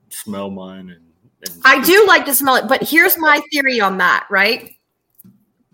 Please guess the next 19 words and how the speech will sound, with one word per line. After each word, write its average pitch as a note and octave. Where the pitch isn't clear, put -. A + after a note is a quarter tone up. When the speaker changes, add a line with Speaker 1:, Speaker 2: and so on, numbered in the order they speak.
Speaker 2:
If A#3
the G#3+
craft A#3+
is A3+
good A3+
enough, G#3
you'll G#3
automatically F#3+
do C#3+
it. G#2+
If B3
the A#3+
bourbon C#4+
or B3+
the A3
wine G3+
is G3
good A#3
enough, C#4